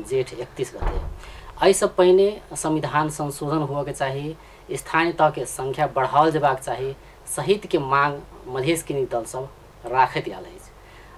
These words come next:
एहि के लेल प्रयासो भ रहल छै। आब की केना प्रयास भ रहल छै, मधेश केंद्रीय दल सब आब केना के आगाँ बढ़तै त? एहि के लेल आइ हम सब स्टूडियो में बजौने छियै राजपा के वरिष्ठ उपाध्यक्ष ब्रिखेश चंद्र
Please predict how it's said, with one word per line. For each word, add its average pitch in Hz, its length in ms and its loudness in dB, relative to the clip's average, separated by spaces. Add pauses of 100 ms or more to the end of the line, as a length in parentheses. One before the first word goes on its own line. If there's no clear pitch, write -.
एहि 156 100 0
के 165 80 4
लेल 180 120 8 (100)
प्रयासो 151 440 6
भ - 240 -4
रहल 104 300 -4
छै। - 200 -16 (440)
आब 151 140 0
की - 240 -12
केना 190 160 6
प्रयास 151 400 2
भ 131 100 -2
रहल 127 180 -2
छै, 131 300 -6 (420)
मधेश 131 720 2 (260)
केंद्रीय 151 280 -2
दल 135 240 2
सब 143 120 -2
आब 131 220 4 (100)
केना 175 200 6
के - 100 4
आगाँ 226 240 4
बढ़तै - 320 -14
त? - 80 -20 (360)
एहि 185 100 8
के 190 140 6
लेल 175 240 4 (140)
आइ 156 160 6
हम 156 220 0
सब 147 380 -2
स्टूडियो 165 380 4
में 143 80 2
बजौने 127 280 0
छियै 135 280 -2 (1000)
राजपा 151 520 6
के 143 200 -6 (560)
वरिष्ठ 175 260 4
उपाध्यक्ष 123 580 -2 (560)
ब्रिखेश 170 400 4
चंद्र - 280 -4